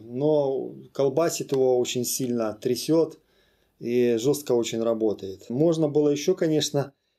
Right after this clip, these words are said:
меньше делать, но тут уже и так понятно, что двигатель уж очень жестко работает. Я сейчас, э, сделаю тре-, третий вариант. Вот он мне самый больше понравился. По дыму, э, по мягкости работы.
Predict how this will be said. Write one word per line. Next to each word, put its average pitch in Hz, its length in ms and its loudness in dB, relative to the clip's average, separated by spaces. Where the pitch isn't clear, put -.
меньше 151 400 2
делать, 131 680 0
но 160 200 2
тут 170 220 -2
уже 160 220 2
и - 20 -2
так 151 240 -2
понятно, 156 480 0
что 123 420 2
двигатель 131 480 0
уж - 240 -4
очень 131 300 0
жестко 127 340 -2
работает. 107 580 -2
Я 135 220 2
сейчас, 147 520 -2
э, 127 160 -2
сделаю 131 400 2
тре-, 139 220 -4
третий 135 420 0
вариант. 175 680 0
Вот 120 220 -6
он 123 160 0
мне 123 240 -2
самый 175 320 0
больше 135 260 -2
понравился. 117 640 -2
По 135 120 0
дыму, 196 560 2
э, 120 200 -2
по 120 120 -2
мягкости 131 540 -2
работы. 160 720 0